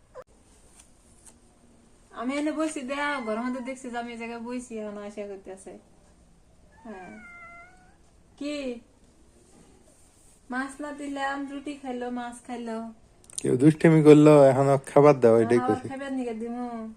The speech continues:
Speaker 2: ওটা কইতেছে।
Speaker 1: আমি তো এখনো ভাত রান্ধি নাই, ভাত রান্ধি
Speaker 2: দাও,
Speaker 1: নাই।
Speaker 2: মাছটা দাও, মাছটা দাও। না, রুটিটা দাও, ওই যে।
Speaker 1: রুটি খাবো না, আমাকে সকালবেলা খামচাইছে।
Speaker 2: দেখো, আবার রক্ত দেন, বের না হয়।
Speaker 1: কাপড়টা আইনে একটা কাপড় অর্ধেক খানি ছিঁড়ছে, আল্লাহ নেই।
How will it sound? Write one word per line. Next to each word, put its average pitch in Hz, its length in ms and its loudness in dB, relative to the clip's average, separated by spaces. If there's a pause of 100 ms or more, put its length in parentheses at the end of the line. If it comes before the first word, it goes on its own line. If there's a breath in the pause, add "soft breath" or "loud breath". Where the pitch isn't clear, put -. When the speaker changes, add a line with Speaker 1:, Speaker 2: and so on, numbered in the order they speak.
(300)
Speaker 2:
ওটা 113 220 2
কইতেছে। 113 380 0
Speaker 1:
আমি - 80 -4
তো 254 80 -12
এখনো 247 220 -6
ভাত 208 260 -10
রান্ধি 240 400 -6
নাই, 208 160 -12
ভাত 196 240 -10
রান্ধি 240 280 -10
Speaker 2:
দাও, 123 120 10
Speaker 1:
নাই। 131 80 10
Speaker 2:
মাছটা 143 320 8
দাও, 120 140 6 (180)
মাছটা 117 300 0
দাও। 107 140 -6 (380)
না, 117 100 8
রুটিটা 143 400 6
দাও, 107 140 2
ওই 110 80 4
যে। 107 120 0 (300)
Speaker 1:
রুটি 247 260 -14
খাবো 240 260 -10
না, 190 220 -16 (640)
আমাকে 233 320 -12
সকালবেলা 262 400 -10
খামচাইছে। 208 580 -14 (1200)
Speaker 2:
দেখো, 107 220 4
আবার 110 160 2
রক্ত 120 240 -2
দেন, 107 260 2
বের 101 120 -6
না 98 140 -8
হয়। 95 160 -10 (1700)
Speaker 1:
কাপড়টা 320 540 -4
আইনে 302 220 -2
একটা 277 240 -8
কাপড় 262 320 -12
অর্ধেক 220 260 -12
খানি 214 140 -16
ছিঁড়ছে, 240 480 -16
আল্লাহ 220 300 -14
নেই। 190 220 -20